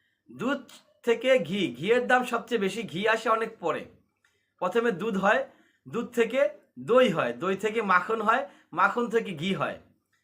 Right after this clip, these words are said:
এবং পর্যায়ক্রমে সবচেয়ে বেশি দামি হয় সেই ঘিয়ের, যেটা দেরিতে আসে সেটার দাম বেশি। একইভাবে আপনার দোয়া যদি সঙ্গে সঙ্গে কবুল হয়ে যায়, তাহলে যতটুকু তাই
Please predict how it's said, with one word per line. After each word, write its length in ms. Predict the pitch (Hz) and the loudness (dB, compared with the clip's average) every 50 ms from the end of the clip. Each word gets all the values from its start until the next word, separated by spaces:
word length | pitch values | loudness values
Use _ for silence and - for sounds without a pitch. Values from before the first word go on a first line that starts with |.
| _ - | _ -12
এবং 240 | 165 185 214 208 208 | -6 -6 -6 -6 -4
পর্যায়ক্রমে 680 | - 233 233 226 202 254 254 254 247 254 247 247 262 269 | -2 0 0 2 4 4 4 4 4 2 2 4 4 2
সবচেয়ে 480 | 254 - - 233 - - - 240 254 254 | 0 0 -2 -4 -4 -4 -2 0 0 2
বেশি 280 | 196 214 208 214 240 214 | 2 0 -2 -4 -4 0
দামি 280 | 190 196 196 214 226 | 2 4 4 4 2
হয় 260 | 208 220 240 285 285 - - _ _ _ _ | 2 2 2 2 0 -4 -8 _ _ _ _
সেই 200 | - - 208 190 | -10 -8 -6 -6
ঘিয়ের, 440 | 151 135 170 202 185 139 - - - - _ _ _ _ _ _ _ _ _ _ _ _ _ - | -6 -6 -4 -2 -2 -2 -2 -6 -12 -20 _ _ _ _ _ _ _ _ _ _ _ _ _ -8
যেটা 180 | 143 190 220 202 | -4 -2 -2 2
দেরিতে 360 | 165 214 220 233 - 220 214 | 4 4 4 4 4 4 2
আসে 220 | 208 202 220 233 | 2 2 2 -2
সেটার 280 | - 214 196 208 190 165 | -4 -4 -4 -4 -2 0
দাম 160 | 180 175 165 | 0 0 0
বেশি। 400 | 147 139 - - 110 87 - _ _ _ _ _ _ _ _ _ - | -2 -6 -10 -12 -16 -20 -20 _ _ _ _ _ _ _ _ _ -6
একইভাবে 540 | 156 180 175 254 254 233 226 220 220 247 214 | -6 -4 -4 -4 -2 0 2 2 2 4 2
আপনার 400 | 196 - 196 208 233 190 180 151 | 2 2 2 0 0 0 0 0
দোয়া 200 | 180 196 208 208 | 0 2 2 2
যদি 220 | 220 220 233 247 | 0 -2 -4 -4
সঙ্গে 300 | 240 - 214 208 214 226 | -4 -4 -4 -4 -6 -6
সঙ্গে 240 | - 247 240 247 247 | -6 -4 -2 -2 0
কবুল 300 | 247 233 233 233 226 196 | 0 0 0 2 2 2
হয়ে 140 | 185 160 143 | 2 0 0
যায়, 240 | 139 123 101 - - _ _ _ _ _ | -2 -6 -8 -8 -12 _ _ _ _ _
তাহলে 160 | - 190 214 202 | -4 -4 -2 0
যতটুকু 440 | 202 208 208 226 214 247 247 254 | 0 0 0 0 0 0 -2 -2
তাই 260 | 254 - - 220 220 | -2 0 2 2 2